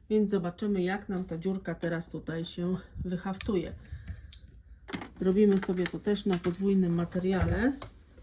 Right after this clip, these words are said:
tak jak mam tutaj złożone. I zobaczymy, jak nam wyjdzie. Oczywiście pamiętajmy, że mamy opuszczone mieć cały czas tamto.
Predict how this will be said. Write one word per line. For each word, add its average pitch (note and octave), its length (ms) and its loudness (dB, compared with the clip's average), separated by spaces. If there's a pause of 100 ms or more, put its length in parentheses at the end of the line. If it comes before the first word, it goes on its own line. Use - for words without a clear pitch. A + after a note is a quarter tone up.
(240)
tak F#3 160 -6
jak F3 140 -4
mam F3 200 -2
tutaj F3 300 -4
złożone. F3+ 600 -2 (1400)
I B3 240 6 (1500)
zobaczymy, F#3 540 0
jak E3+ 260 -2
nam E3+ 160 -4
wyjdzie. E3+ 320 -8
Oczywiście G#3 400 -6
pamiętajmy, G#3 680 -2
że F#3+ 120 0
mamy F#3 340 2
opuszczone F#3 600 -4
mieć F3 200 -2
cały F#3 320 -4
czas F3 360 -8 (520)
tamto. F3+ 440 0